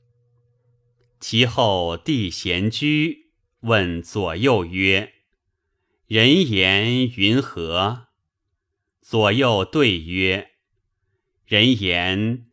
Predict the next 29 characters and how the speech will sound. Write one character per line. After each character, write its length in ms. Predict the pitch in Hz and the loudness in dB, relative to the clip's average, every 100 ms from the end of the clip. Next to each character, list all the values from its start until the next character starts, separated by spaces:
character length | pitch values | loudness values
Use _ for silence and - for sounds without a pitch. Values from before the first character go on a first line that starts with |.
| _ | _
且 400 | - - 139 135 | -12 -2 2 2
立 240 | 160 233 175 | 2 0 0
其 260 | - 175 | -2 -2
子， 800 | 220 - 101 87 98 113 139 - _ | -2 -4 -4 -2 0 0 0 -6 _
何 560 | _ - 98 98 113 131 | _ -10 -6 0 0 0
去 480 | - 170 113 90 | -2 -2 -2 -2
其 320 | 82 - 135 160 | -6 -6 0 2
母 360 | 160 110 85 | 2 2 -2
乎？” 580 | - - 131 139 - _ _ _ _ _ _ _ _ _ - | -8 -2 2 2 -2 _ _ _ _ _ _ _ _ _ 0
帝 300 | 131 98 85 | 2 2 0
曰 520 | 92 95 101 - _ _ _ _ _ - | 0 0 -2 -6 _ _ _ _ _ -12
：“然， 640 | 92 87 87 90 107 131 _ _ _ _ _ _ | 0 2 4 2 -2 -6 _ _ _ _ _ _
是 560 | - 135 113 95 85 82 | -8 -2 0 0 -2 -6
非 400 | - 131 131 139 | -2 2 4 2
尔 340 | - 113 113 | 4 4 4
曹 680 | 113 - 113 131 139 156 - | 2 2 4 4 4 2 0
愚 340 | 120 156 226 | -4 0 0
人 460 | 196 104 113 147 185 | 0 0 0 2 0
所 380 | - - 101 90 | -2 -2 -2 -2
知 340 | - 147 151 | -2 0 2
也。 540 | 120 101 87 78 76 - _ _ _ _ _ _ _ _ _ - | 0 -4 -6 -8 -14 -20 _ _ _ _ _ _ _ _ _ -2
亡 320 | 101 104 131 | 2 2 0
古 480 | 120 95 85 80 78 | -2 -4 -4 -8 -10
国 280 | - 110 127 | -2 0 0
家 320 | 139 123 123 | 2 2 2
所 340 | 120 127 170 | 0 0 2
以 240 | 240 101 95 | 2 0 -2
乱 440 | 117 202 175 110 | 2 4 4 2
也， 460 | 98 92 87 80 | -2 -4 -4 -10